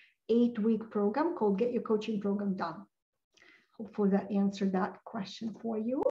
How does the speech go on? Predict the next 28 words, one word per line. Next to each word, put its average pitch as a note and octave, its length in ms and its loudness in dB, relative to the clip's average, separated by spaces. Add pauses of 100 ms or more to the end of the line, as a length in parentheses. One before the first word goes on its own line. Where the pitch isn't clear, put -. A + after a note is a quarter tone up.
(440)
Let A#3 100 4
me A#3+ 220 4
keep, A#3+ 280 -2 (140)
um, G3+ 800 2 (800)
checking G#3+ 360 -6
the A3 80 -4
questions. C4 760 -6 (1000)
Okay. G#3 460 -2 (1800)
Uh, G#3 160 6
Lauren G#3+ 420 4
says, G#3+ 220 2
"I G#3 100 4
wanted A3 300 6
to B3 80 2
know G#3+ 180 6
if G3+ 140 6
they G3+ 80 10
would G3 160 8
still A3+ 220 0
have G3+ 220 0
access B3 440 -2
to A#3 80 0
the A3 100 6
material A#3+ 460 4
if G#3 180 6
they G#3 120 8
were G3+ 160 8
archived." G3 480 0